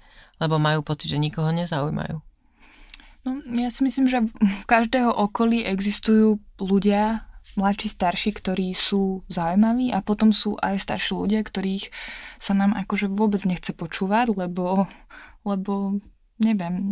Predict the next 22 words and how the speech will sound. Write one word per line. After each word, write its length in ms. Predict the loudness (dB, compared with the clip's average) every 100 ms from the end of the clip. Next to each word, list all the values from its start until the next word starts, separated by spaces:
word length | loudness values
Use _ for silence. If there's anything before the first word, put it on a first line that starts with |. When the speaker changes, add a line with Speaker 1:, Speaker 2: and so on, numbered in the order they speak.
| 6
Speaker 2:
nemajú 400 | 8 8 6 4
tú 120 | 0
povestnú 480 | 0 2 2 2 4
múdrosť, 440 | 4 2 0 0 0
ktorý 220 | -2 -2
starší 400 | -2 -2 -2 -4
človek 320 | -4 -2 0 0
má 180 | 2 0
mať 420 | 0 -2 -2 -10 -10 -6
a 160 | -6 -6 _
to 80 | -2
je 160 | -2
tak 160 | -2 -4
v 100 | -4
pohode, 400 | -2 0 0 -2 -4 -6 -12 -18 -20 _
ale 480 | -2 0 2 2 2 2
asi 280 | 0 0
by 80 | 0
sme 160 | 6 6
im 80 | 6
nemali 360 | 4 2 2 -2
upierať 680 | -2 0 2 0 0 -6